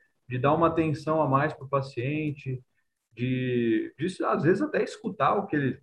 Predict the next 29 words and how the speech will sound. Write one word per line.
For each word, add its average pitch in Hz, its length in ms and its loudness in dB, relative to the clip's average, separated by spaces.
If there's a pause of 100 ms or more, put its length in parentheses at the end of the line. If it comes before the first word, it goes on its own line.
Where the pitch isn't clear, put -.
(120)
no 110 320 -8
caso 120 400 0
de 110 260 -2
escutar 135 440 -4
o 302 80 0
que 311 60 -2
ele 208 140 2
quer 151 220 0
falar, 131 380 2
né, 160 120 -4
do 117 180 -6
que, 117 220 -6
do 101 120 -14
que - 120 -6
ele 120 100 -6
pretende 113 480 -8
fazer, 107 560 -4
tudo - 200 -12
pra - 160 -8
aí 180 180 -2
sim 160 220 -10
você 160 280 -10
se - 140 -20
posicionar, 120 520 -8
aí 110 180 -6
sim 110 200 -20
você 104 400 -10 (220)
se - 140 -14
colocar. 104 500 -6